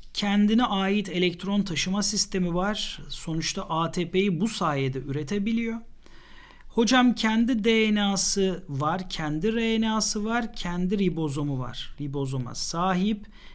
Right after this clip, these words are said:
Yani kontrollü bir biçimde sayısını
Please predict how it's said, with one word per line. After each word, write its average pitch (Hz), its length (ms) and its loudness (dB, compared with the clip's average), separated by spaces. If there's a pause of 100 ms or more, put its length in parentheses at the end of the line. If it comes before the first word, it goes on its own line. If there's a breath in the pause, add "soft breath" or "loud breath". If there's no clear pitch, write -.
(140)
Yani 185 580 2
kontrollü 196 640 0
bir 185 180 2
biçimde 165 460 -2
sayısını 170 800 0